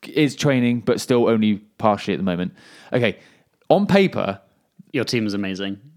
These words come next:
Speaker 1: it
Speaker 2: <laughs>
Speaker 1: is amazing. In theory, right now, like, in, in actual practice, I have, this week I had Adrian Peterson on bye.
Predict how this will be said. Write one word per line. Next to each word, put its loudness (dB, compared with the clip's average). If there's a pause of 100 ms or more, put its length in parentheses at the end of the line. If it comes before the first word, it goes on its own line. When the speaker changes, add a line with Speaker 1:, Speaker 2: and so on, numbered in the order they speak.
(160)
Speaker 1:
it 4
Speaker 2:
<laughs> 6
Speaker 1:
is 0
amazing. 2 (560)
In 2
theory, 2
right 2
now, 2 (100)
like, 2
in, 0
in 0
actual -2
practice, -4 (180)
I 2
have, 0 (640)
this 0
week 0
I 2
had 0
Adrian 0
Peterson -2
on -2
bye. 0